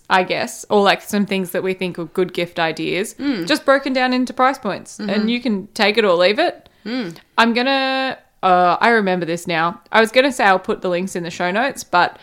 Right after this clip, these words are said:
Speaker 1: what happened last time I tried to do that was that I got halfway through all of the things that we recommended, and then the,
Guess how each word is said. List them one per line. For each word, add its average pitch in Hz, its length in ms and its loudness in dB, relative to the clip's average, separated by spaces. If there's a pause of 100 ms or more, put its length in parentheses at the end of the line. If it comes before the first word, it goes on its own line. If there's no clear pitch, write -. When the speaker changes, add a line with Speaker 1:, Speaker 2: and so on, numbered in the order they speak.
(340)
Speaker 1:
what 220 180 4
happened 208 300 -2
last 185 280 2
time 175 220 0
I 160 100 -2
tried 165 280 -4
to 175 80 -14
do 156 100 -8
that 156 220 0
was 170 220 -6
that 147 120 -2
I 151 100 2
got 170 180 -2
halfway 175 400 0
through 202 280 0
all 156 80 0
of 156 80 -4
the 165 60 -12
things 175 260 -6
that 190 60 -4
we 175 80 -4
recommended, 180 560 -6
and 170 120 -8
then 160 180 -8
the, - 180 -12